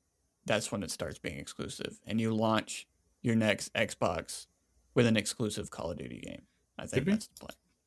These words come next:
Speaker 2: Could be.
Speaker 1: And be, and be like, "We're, this is what we're doing. We're taking it."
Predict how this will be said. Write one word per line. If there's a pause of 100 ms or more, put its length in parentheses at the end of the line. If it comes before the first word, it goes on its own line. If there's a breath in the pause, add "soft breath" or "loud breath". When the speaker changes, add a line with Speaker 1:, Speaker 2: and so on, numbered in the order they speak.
(340)
Speaker 2:
Could
be.
Speaker 1:
And
be,
and
be
like, (160)
"We're,
this
is
what
we're
doing.
We're
taking
it."